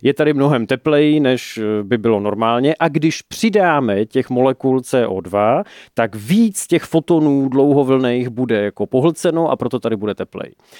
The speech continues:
S tímhle vysvětlením je problém, že když, eh, do toho člověk zavrtá trošku hlouběji, tak zjistí, že už dnes je koncentrace skleníkových plynů taková, že každej ten foton, který jde, eh,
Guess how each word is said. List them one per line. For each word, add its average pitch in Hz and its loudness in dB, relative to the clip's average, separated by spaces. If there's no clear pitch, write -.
S - -18
tímhle 185 2
vysvětlením 180 0
je 196 2
problém, 113 0
že 165 -4
když, - -8
eh, 135 -2
do 123 -6
toho 151 0
člověk 147 -6
zavrtá 135 0
trošku 143 -6
hlouběji, 113 0
tak 135 0
zjistí, 127 -6
že 151 -4
už 127 -8
dnes 113 -2
je 156 -2
koncentrace 143 -4
skleníkových 139 -4
plynů 151 -2
taková, 90 -8
že 123 -4
každej 208 0
ten 107 -4
foton, 104 -2
který 117 0
jde, 113 0
eh, - -2